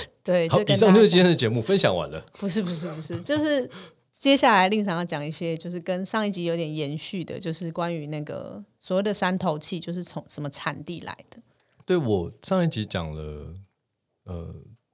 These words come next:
Speaker 2: 茶园的一个比较从大的角度来看，它整体的自然环境。
Speaker 1: 就一座山一座山嘛。
Speaker 2: 一座山一座山。
Speaker 1: 嗯。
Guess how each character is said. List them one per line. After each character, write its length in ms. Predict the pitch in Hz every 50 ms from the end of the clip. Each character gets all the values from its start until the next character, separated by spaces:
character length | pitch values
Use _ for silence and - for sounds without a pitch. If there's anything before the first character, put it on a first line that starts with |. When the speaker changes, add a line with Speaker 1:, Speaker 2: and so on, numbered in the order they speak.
| _ _ _ _ _ _ _ _ _
Speaker 2:
茶 260 | - - 98 95 101 110
园 380 | 110 110 101 92 87 87 90
的 120 | 87 90 87
一 60 | 87
个 180 | 85 90 87 85 -
比 80 | _ 87
较 220 | 82 107 113 110 - _ _ _ _ _ _
从 220 | - 107 101 101
大 300 | 107 - - 139 117 98
的 100 | 92 90
角 180 | 80 - 78 76 73
度 180 | - 92 87
来 80 | 78 76
看， 220 | - - - 92
它 100 | 95 104
整 260 | - - - 82 87
体 200 | 92 - - 85
的 160 | 73 78 76 71
自 180 | - - 95
然 160 | 87 78 76
环 240 | - - 73 69 69
境。 160 | 71 - 170
Speaker 1:
就 60 | 170 -
一 100 | 202 190
座 160 | - 208 196
山 180 | 196 190 180
一 60 | 175 175
座 160 | 175 170 165
山 220 | - - 160 156
嘛。 40 | 156
Speaker 2:
一 40 | 156
座 120 | - -
山 240 | 104 - 98 95 90
一 40 | 85
座 180 | 80 87 80
山。 160 | - - - 185
Speaker 1:
嗯。 300 | 180 175 - 165 180